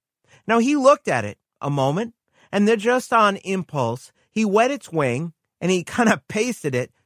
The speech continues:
to the glass of the lamp. Climbing back into his cab, he switched on the lamp and saw that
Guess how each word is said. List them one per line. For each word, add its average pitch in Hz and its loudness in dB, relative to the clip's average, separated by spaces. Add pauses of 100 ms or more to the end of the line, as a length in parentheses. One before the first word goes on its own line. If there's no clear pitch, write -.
to 190 -2
the 165 2
glass 165 4
of 165 -8
the 156 -4
lamp. 165 -2 (640)
Climbing 185 0
back 165 -2
into 175 -4
his 151 -6
cab, 170 -2 (220)
he 202 -6
switched 208 -2
on 196 2
the 160 -6
lamp 170 -4 (420)
and 139 -8
saw 175 2
that 139 -4